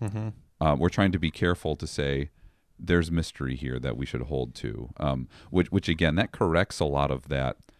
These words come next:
Speaker 2: um, not to criticize him too much, but that Ben Shapiro attitude of like,
Speaker 1: Mm-hmm.
Speaker 2: "I know it all.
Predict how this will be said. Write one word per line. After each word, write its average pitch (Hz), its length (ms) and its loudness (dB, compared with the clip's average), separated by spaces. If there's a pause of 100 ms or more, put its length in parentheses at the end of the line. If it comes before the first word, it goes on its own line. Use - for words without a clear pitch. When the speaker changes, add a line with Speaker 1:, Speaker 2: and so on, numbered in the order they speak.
(340)
Speaker 2:
um, 65 380 0 (840)
not 85 180 -4
to - 120 -2 (520)
criticize 78 380 0
him 69 80 -4
too 85 140 -2
much, 67 220 -4
but - 120 -6
that - 180 0
Ben 82 140 2
Shapiro 78 500 0
attitude 69 520 -2
of 64 180 -6
like, 67 200 -2
Speaker 1:
Mm-hmm. 101 100 -8 (180)
Speaker 2:
"I 90 140 2
know 107 220 2
it 120 60 0
all. 69 300 -2